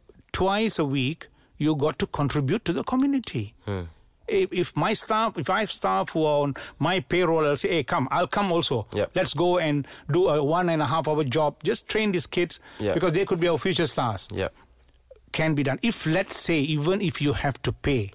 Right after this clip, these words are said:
Speaker 2: Yep.
Speaker 1: you can speak to the Menteri Besar or the Chief Minister who, whoever is there, from the sponsors that they give you the little money,
Speaker 2: Yep.
Speaker 1: you could actually give some pocket money to the coaches for you to just run the program.
Speaker 2: Mm-hmm.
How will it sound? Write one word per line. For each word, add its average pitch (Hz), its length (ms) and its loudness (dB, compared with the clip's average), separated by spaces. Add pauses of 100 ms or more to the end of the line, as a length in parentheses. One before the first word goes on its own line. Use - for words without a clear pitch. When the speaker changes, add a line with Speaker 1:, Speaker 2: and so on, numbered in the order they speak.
Speaker 2:
Yep. 117 200 0 (580)
Speaker 1:
you 151 80 0
can 139 240 0
speak - 400 -4
to 151 80 0
the 135 120 2
Menteri 131 360 0
Besar 120 440 0
or 156 140 2
the 170 120 2
Chief - 360 -2
Minister 135 500 0
who, 117 280 -2
whoever 160 400 2
is 131 220 0
there, 120 340 0 (460)
from 151 320 0
the 151 100 2 (240)
sponsors 208 720 0
that 170 80 2
they 156 100 0
give 160 240 -2
you 175 160 4
the 147 120 2
little 156 340 0
money, 135 520 0
Speaker 2:
Yep. 98 200 -4 (380)
Speaker 1:
you 151 160 0
could - 340 -6
actually 170 380 -2
give 147 260 -2 (260)
some 131 300 0
pocket 180 300 -2
money 147 220 0
to 131 120 -4
the 127 100 -2
coaches 139 460 -2 (240)
for 147 180 0
you 143 180 2
to 131 180 -2
just 139 240 -2
run 143 260 0
the 123 100 0
program. 107 460 -8 (100)
Speaker 2:
Mm-hmm. 95 380 -4